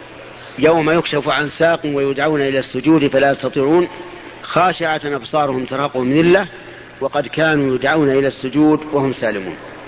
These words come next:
هذه الآية فيها قولان للسلف،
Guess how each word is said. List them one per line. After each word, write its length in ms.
هذه 260
الآية 240
فيها 460
قولان 260
للسلف، 440